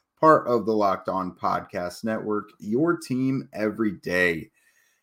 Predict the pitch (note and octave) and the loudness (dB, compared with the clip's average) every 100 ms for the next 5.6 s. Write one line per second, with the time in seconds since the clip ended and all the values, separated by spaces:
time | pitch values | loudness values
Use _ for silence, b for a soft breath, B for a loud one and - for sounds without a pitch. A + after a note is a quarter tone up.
0 | _ - D#3+ C3 A2 F#2+ E2+ F2 F#2+ - | _ 2 6 6 4 0 0 -4 -4 -4
1 | G2+ F#2 A2 F#2 F2 F#2 F2 - D#3 C#3+ | -6 -4 -2 -2 -4 -4 -6 -2 2 2
2 | C#3 - - B2 A#2 G2+ F#2 - G2 F2 | -2 -12 -4 0 2 2 0 -2 0 -2
3 | E2 - - B2 G2+ F2+ - F#2 F2 F2+ | -4 -8 -6 -4 -4 -6 -8 -10 -10 -6
4 | G2 D#2+ D2+ D2 E2+ - - F#2+ F2+ E2+ | -6 -4 -6 -4 -4 -4 -6 -2 -2 -2
5 | E2 - F3 F#3+ - | -2 4 6 6 2